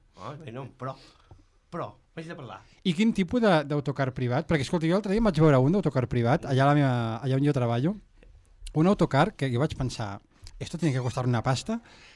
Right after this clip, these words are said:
Speaker 2: Gan-, Dumbo.
Speaker 1: Dumbo,
Speaker 2: No,
Speaker 1: Dumbo.
Speaker 2: perquè, no, perquè l'altre dia em vaig veure un que vaig flipar, perquè era... Sí, eh, ya estamos, ya estamos... Bueno, vamos a dejar, el, em, en fin, eh, pasa palabra.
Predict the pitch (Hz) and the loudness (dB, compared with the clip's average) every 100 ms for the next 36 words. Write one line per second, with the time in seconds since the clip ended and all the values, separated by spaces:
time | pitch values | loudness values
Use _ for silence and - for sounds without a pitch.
0 | _ 147 139 127 - - _ - - _ | _ -6 -4 -6 -10 -20 _ -20 -20 _
1 | _ - _ _ _ 147 175 156 120 139 | _ -20 _ _ _ 4 6 6 4 2
2 | 156 170 160 151 - 160 170 170 156 170 | 4 4 4 4 2 4 4 6 4 4
3 | 214 233 202 190 156 185 277 - - - | 4 4 4 6 8 6 4 -2 -20 -20
4 | - - 117 123 - 160 131 123 160 240 | -20 -12 -8 -8 -4 -2 0 2 0 -2
5 | - - - - - 185 - 170 165 339 | -8 -10 -12 -20 -8 -6 -2 0 2 4
6 | - 190 208 370 - 175 143 - 156 147 | 6 6 6 4 2 4 2 0 0 2
7 | 139 131 151 156 - 139 120 117 120 156 | 2 2 2 2 4 2 2 0 4 6
8 | 165 156 - 175 175 185 185 190 466 - | 6 4 4 6 6 6 6 6 4 2
9 | 494 - 427 392 339 339 - 320 320 - | 2 2 0 0 -6 -6 -8 -12 -14 0
10 | 156 147 123 135 160 190 175 165 - 165 | 4 6 6 4 4 6 6 4 4 2
11 | 170 139 131 143 135 131 131 131 135 - | 2 0 0 2 4 2 0 -2 -4 -2
12 | 123 123 180 160 156 143 139 127 120 117 | -2 0 4 6 6 6 4 2 2 2
13 | 143 143 127 113 107 | 2 2 2 2 -2